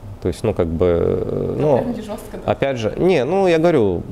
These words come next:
Speaker 1: понятно, что там эмоции где-то, может быть, э, чуть-чуть переходило,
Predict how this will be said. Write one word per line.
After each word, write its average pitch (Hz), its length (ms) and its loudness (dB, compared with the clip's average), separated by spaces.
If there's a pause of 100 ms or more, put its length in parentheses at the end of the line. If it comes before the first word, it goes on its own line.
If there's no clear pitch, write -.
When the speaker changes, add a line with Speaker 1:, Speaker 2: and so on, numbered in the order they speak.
(640)
Speaker 1:
понятно, 135 300 0
что - 160 -2
там 95 340 0
эмоции 113 560 2
где-то, 98 260 2
может 98 320 2
быть, 90 340 2
э, 90 760 4
чуть-чуть - 280 -4
переходило, 117 760 0